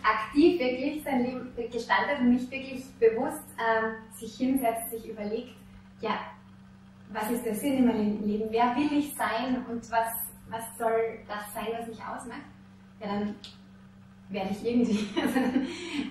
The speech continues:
es gibt so einen Spruch, ähm, den ich in der Teenagerzeit so oft gehört habe und der mir,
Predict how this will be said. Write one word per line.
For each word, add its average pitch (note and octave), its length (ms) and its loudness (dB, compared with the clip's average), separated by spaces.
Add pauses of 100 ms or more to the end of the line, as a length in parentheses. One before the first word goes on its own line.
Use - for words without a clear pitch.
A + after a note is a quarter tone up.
es - 60 -16
gibt A#3 220 -4
so A#3 60 -2
einen A#3 200 4
Spruch, A#3+ 320 2 (100)
ähm, G#3 440 -4 (400)
den G#3 160 -8
ich G#3 80 -10
in G#3 60 -10
der G#3 120 -6
Teenagerzeit A#3 580 0
so A3 80 -10
oft - 360 -8
gehört A3 240 -4
habe A3 100 -2
und G#3+ 80 -2
der G#3+ 120 -2
mir, G#3+ 160 -6